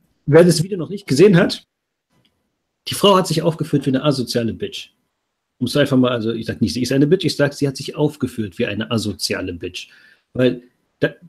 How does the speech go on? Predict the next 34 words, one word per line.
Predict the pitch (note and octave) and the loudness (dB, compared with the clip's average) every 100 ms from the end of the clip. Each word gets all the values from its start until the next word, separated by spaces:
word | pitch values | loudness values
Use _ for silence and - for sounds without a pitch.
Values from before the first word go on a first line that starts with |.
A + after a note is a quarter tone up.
| - | 0
das | D3+ | 2
ist | F3 F3+ | 2 4
eine | E3 | 4
grünen | - B2 F#3 A#3+ A#3 A3 | 4 4 6 8 6 2
Politik, | - D#3 E3 C#3+ B2+ | 4 6 6 4 2
das | C3+ | 4
ist | F3 | 4
eine | G3+ | 4
Politikerin. | E3 F3 F3+ D#3+ - G#2+ F2+ - _ _ _ _ _ _ | 6 6 6 2 -2 -4 -10 -16 _ _ _ _ _ _
Okay? | A#2 D3 F3+ F3 - - - - _ - | -2 2 2 0 -14 -18 -18 -20 _ 2
Dann | D3 F3+ F3 - _ _ _ - | 4 6 2 -8 _ _ _ -8
steht | - - - A3 A#3 | -6 -4 4 6 6
sie | A3 | 6
da | F3 E3 - | 6 4 0
und | D3 | -8
schreit | - C#3+ E3+ G3+ | -4 0 2 2
einen | D#3 F3 E3+ E3 - - | 0 4 6 4 -2 -2
andere, | F3+ A#3 G#3+ E3+ D#3+ | 6 8 8 6 4
einen | C#3+ C#3+ C#3 | 4 6 4
älteren | G3+ G3+ C#3+ B2+ | 2 0 4 4
Herrn | B2+ G3 D#3+ | 6 6 6
an, | A#2+ D#3+ F#3 - C3 | 4 2 0 -6 -8
nur | E3+ A3 G#3+ | 2 4 4
aufgrund | E3+ - C3+ G#3+ G#3 | 2 2 6 6 6
seiner | D#3 C#3+ | 4 4
politischen | - C3 F3 D3 - | 4 4 4 0 -4
Einstellung | C3 F3 - B2 C3 | 0 -2 0 -2 -2
und | - C#3 | -2 2
sagt | E3+ F#3+ C#3+ | 4 4 4
ihm, | C#3 D#3+ - | 4 4 -2
dass | C3 C3 | -4 -4
er | |
gehen | A#2+ D#3 F#3 | -6 0 2
soll, | G#2+ G#2+ D3+ | 4 2 0